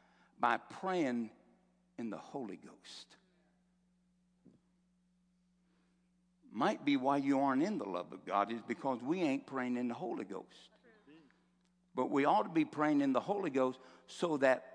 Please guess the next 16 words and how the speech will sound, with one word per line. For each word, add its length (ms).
love 760
doesn't 500
become 480
conquered 640
and 160
the 60
lust 400
of 100
our 180
flesh 680
doesn't 340
overcome 880
our 200
love 240
for 80
God. 180